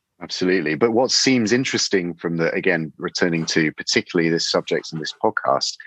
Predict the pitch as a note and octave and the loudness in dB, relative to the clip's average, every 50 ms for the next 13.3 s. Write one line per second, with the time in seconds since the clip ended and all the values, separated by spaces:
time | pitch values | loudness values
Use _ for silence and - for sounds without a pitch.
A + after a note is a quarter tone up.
0 | - - - - _ - E2 - - E3+ F#3+ E3 C3+ A2 - B2+ E3 E3 - - | -14 -14 -16 -16 _ -6 -2 0 2 2 2 2 0 0 0 0 2 2 2 2
1 | - B2 G#2 D#2+ D2+ C#2+ C#2 C#2 - - - - - - - - - _ - G#2+ | 2 2 4 4 4 2 0 -2 -4 -10 -18 -16 -16 -18 -18 -20 -6 _ 0 2
2 | A#2 C3+ C#3+ C#3 C3 B2+ B2+ B2 - - B2+ A#2+ B2+ C3 B2 A2+ - - - - | 4 4 4 4 4 2 2 0 -2 -6 -6 -2 0 0 0 0 0 -2 -4 -2
3 | G#2+ G#2 G#2 G#2 - A2 G#2 G#2+ G2+ G#2+ G2+ F2+ F2 F2+ G#2+ A2+ A2+ G#2 G2 F#2+ | 0 0 0 0 -2 -2 -2 0 2 2 2 2 2 2 0 0 0 -2 -6 -8
4 | - - D2 F#2+ F#2+ F#2+ E2 E2+ F2 E2+ E2+ F2+ G#2 A2 G#2 F#2 E2+ E2 - - | -8 -8 -4 -2 0 0 0 -2 -4 -4 -2 0 2 2 2 2 0 -4 -8 -10
5 | G2 - G2+ G2 F#2+ F#2 - - - - C#3 C3+ B2+ - A#2+ G#2+ G2 F#2 F2+ F2 | -6 -4 -2 0 0 0 0 -2 -2 0 0 0 0 0 -2 0 0 0 0 0
6 | E2+ - - - _ _ _ - A2 G2 A#2 A2 G2 F#2+ F#2+ F2+ E2+ - - - | -4 -8 -14 -20 _ _ _ -8 -2 0 0 2 2 0 0 -2 -2 -4 -6 -4
7 | - D3+ A#2+ E2 C2+ - _ _ - F2+ F2+ E2+ E2 - - - G#2 G2 F#2 F2+ | -2 -2 -2 -2 -4 -8 _ _ -12 -10 -8 -8 -8 -6 0 2 2 2 2 0
8 | F2 E2 F#2 E2+ E2 E2 D#2+ E2 D#2 - - _ - - - - _ - G2+ - | -2 0 0 0 2 2 0 -2 -4 -8 -14 _ -20 -20 -20 -18 _ -6 -6 -4
9 | - - C3 - - B2 F#2+ G2 G#2 G2 F2+ G2+ G2 - - - G#2+ G#2+ A2 A2+ | 0 0 0 0 0 -2 0 0 0 2 2 0 0 -2 -2 0 0 0 0 0
10 | - - G#2+ G2+ F#2+ F#2+ F2 G2 G2 G#2 G2+ - - G2+ F2+ F2+ F2+ - - A#2+ | 0 0 2 2 2 2 2 0 0 0 -2 -2 -4 -4 -4 -4 -4 -4 -2 -2
11 | A#2 - - - G2+ F2 F2+ F#2 F2+ F#2+ G2+ A2 G#2+ F#2+ F2 - - - A2 A2+ | -2 -2 0 0 2 2 2 2 2 0 0 0 0 -2 -4 -2 0 2 2 2
12 | G#2 F2+ E2+ F2 E2+ F#2 F#2 F#2 F#2 F2+ - - - - - - - - - - | 2 0 0 0 0 0 0 0 0 -4 -6 -10 -12 -8 -6 -6 -4 -2 0 2
13 | B2+ F#2+ - - - - | 2 2 2 0 -4 -6